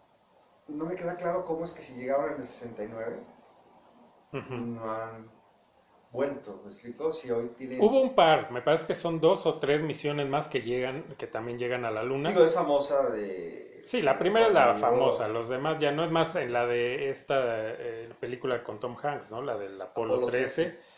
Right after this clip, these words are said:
Speaker 2: donde también era la idea llegar, y de-, y, bueno, ya quitando lo del accidente y todo que les pasa, de hecho ahí, ahí te exponen cómo ya... Ya la gente no le importaba, o sea, como que ahí mismo te lo ponen, de que ellos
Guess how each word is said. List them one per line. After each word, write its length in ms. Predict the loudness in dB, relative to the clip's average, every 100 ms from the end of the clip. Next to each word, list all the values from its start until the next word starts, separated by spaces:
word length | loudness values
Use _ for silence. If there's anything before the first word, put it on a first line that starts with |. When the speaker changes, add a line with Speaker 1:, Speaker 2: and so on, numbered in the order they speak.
| _ _
Speaker 2:
donde 340 | -10 -6 -6 -4
también 360 | -2 -2 0
era 160 | 4 4
la 100 | 4
idea 220 | 2 0
llegar, 480 | 0 0 2 2 -2 -16 -20 -8
y 80 | -6
de-, 120 | -6 -10 -10
y, 240 | -10 -10 -4
bueno, 220 | -4 -4 0
ya 220 | 2 2
quitando 400 | 0 0 2 4
lo 140 | 2 0
del 140 | -2
accidente 520 | -6 -8 -6 -4 -4
y 20 | -4
todo 160 | -4
que 80 | -2
les 140 | -4 0
pasa, 400 | 0 2 -2 -4 -18 -20 -6
de 140 | 2 4
hecho 240 | 6 8
ahí, 520 | 8 6 0 -8 -14 _ _ _ _ -4
ahí 340 | -2 -2 -6 -2
te 180 | 0 0
exponen 540 | -4 0 2 2 0
cómo 340 | 0 0 0
ya... 800 | 4 6 8 8 6 6 4 2 -2 -10 _ _ -16 -2
Ya 140 | 0
la 120 | 2
gente 300 | 2 2 4 4
no 80 |
le 100 | 4
importaba, 560 | 2 2 2 4 4 2
o 40 |
sea, 180 | 2 0
como 220 | 2 -2 0
que 300 | 0 0 -2
ahí 160 | -4
mismo 260 | -4 -4 -4
te 100 | -4
lo 120 | -4
ponen, 200 | -2 -2
de 100 | -4
que 120 | -4 -2
ellos 340 | 0 -2